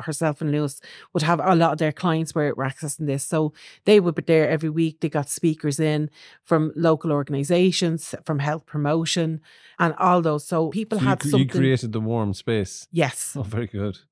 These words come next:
Speaker 2: Very good.
Speaker 1: And as a result of that, what people said in that group was, "We wish we had somewhere that we could go, that we didn't have to sign up to something
Speaker 2: Yeah.
Speaker 1: for six weeks or eight weeks, that we come in or drop out as we see fit when we felt we were able to engage,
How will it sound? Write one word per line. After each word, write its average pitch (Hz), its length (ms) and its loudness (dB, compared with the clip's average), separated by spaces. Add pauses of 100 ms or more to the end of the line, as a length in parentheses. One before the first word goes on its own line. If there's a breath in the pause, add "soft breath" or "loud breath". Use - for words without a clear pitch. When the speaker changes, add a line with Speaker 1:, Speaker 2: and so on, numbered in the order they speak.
Speaker 2:
Very 101 160 -10
good. 92 80 0
Speaker 1:
And 190 180 2
as 185 200 2
a 175 60 -4
result 208 420 0
of 175 120 -12
that, 160 260 0
what 165 180 -4
people 208 340 -6
said 156 340 -2
in 165 160 -4
that 143 140 -6
group 151 280 -6
was, 147 240 -2 (500 soft breath)
"We 185 120 2
wish 226 280 2
we 202 80 4
had 180 160 2
somewhere 160 600 0 (640)
that 147 320 0
we 151 100 -4
could 151 180 -2
go, 175 540 4
that 170 140 2
we 175 100 0
didn't 196 220 2
have 185 240 0
to 180 100 -4
sign 170 380 0
up 170 100 -4
to - 80 -8
something 156 380 0
Speaker 2:
Yeah. 95 60 2
Speaker 1:
for 156 100 0
six - 320 -6
weeks 160 200 -4
or 151 120 0
eight 143 140 0
weeks, 151 320 -4 (380 loud breath)
that 165 120 4
we 170 80 2 (160)
come 190 240 2
in 170 240 2
or 156 120 -4
drop 147 300 -2
out 156 320 0
as 156 180 -2
we 160 80 -6
see 156 240 -6
fit 156 360 -2
when 165 180 2
we 180 80 4
felt 175 380 0
we 180 80 -2
were 156 180 0
able 170 300 0
to - 100 -6
engage, 202 480 -2